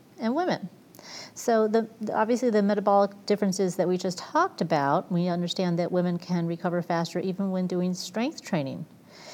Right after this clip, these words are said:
So there was a study that actually compared the effect of one, two, or three minute rest intervals in an upper body workout with the goal of it being to complete ten reps per set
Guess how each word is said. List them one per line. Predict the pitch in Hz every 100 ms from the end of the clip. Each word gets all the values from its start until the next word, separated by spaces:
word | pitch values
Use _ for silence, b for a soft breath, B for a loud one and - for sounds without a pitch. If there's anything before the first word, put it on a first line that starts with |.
| B
So | - 202 190 190
there | 185 196
was | 202 208
a | 202 175
study | - 294 320 185
that | 240 180
actually | 180 - 180
compared | 190 180 196 185
the | 185
effect | 175 - 180 -
of | - 180 170 165 - B B 202
one, | 196 202 233
two, | - 220
or | 185
three | - 247 285
minute | 220 202 269 - - - -
rest | 202 196
intervals | 185 160 147 180 - -
in | 175
an | 175 -
upper | 208 208
body | 214 254 247
workout | 156 147 147 143 180 - - B B B B B
with | 202 190
the | 196
goal | 214 214 214 208 - -
of | 185 185 180
it | 190 - -
being | 196 190 185
to | 175 185
complete | 185 170 196 185
ten | - 208 214 220 240 - -
reps | 196 190 190 - -
per | 220 226
set | - 226 147